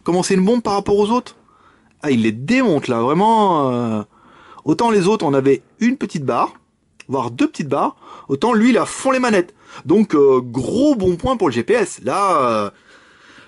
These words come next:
là, il y a du signal. Bon, on a bougé la box de dix centimètres, en fait, parce que j'ai mon petit robot, il a fallu que je le déplace. Bon, je pense pas que ça ait fait grand-chose, mais là, on est plutôt pas mal. Donc, le signal est à fond, <laughs> mais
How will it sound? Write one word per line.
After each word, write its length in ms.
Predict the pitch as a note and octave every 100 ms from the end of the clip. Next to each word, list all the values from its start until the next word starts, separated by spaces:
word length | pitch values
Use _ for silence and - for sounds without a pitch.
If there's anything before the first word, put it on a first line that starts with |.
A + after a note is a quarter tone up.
| -
là, 140 | D#3
il 40 | G3
y 40 |
a 40 | D3
du 80 |
signal. 400 | B2+ G3 E3 G#2 -
Bon, 120 | E3 -
on 100 | E3+
a 80 |
bougé 300 | F3 G3 F#3+
la 100 | G#3+
box 320 | F#3+ G3+ G#3 C#3+
de 240 | E3+ F#3
dix 200 | C#3 G3
centimètres, 520 | - G#3 F#3+ C#3+ A2+
en 40 | G#2
fait, 140 | G#2
parce 120 | A2
que 140 | - D3
j'ai 260 | C3 C3+
mon 180 | C3+ C#3+
petit 180 | C#3 -
robot, 400 | G#3 F#3+ E3 G3
il 80 | G3
a 20 |
fallu 160 | - D3
que 40 |
je 60 | B2
le 60 |
déplace. 460 | C#3+ G#3 F3 A#3 -
Bon, 180 | - - _ - -
je 80 | -
pense 140 | B2
pas 100 | G#3+
que 40 |
ça 60 | -
ait 60 | C#3
fait 80 |
grand-chose, 420 | C3+ C3 - B3+ - - - - - -
mais 60 | C#3+
là, 80 |
on 40 | A3+
est 60 |
plutôt 160 | F#3+ G#3+
pas 60 | F3
mal. 180 | A2 - _ - D3+
Donc, 320 | C4 D#4 -
le 140 | D#3 A3
signal 340 | - A3+ G3
est 160 | F3 G#3
à 80 | D#3
fond, 260 | G#3 C4
<laughs> 40 | F#3+
mais 120 | F#3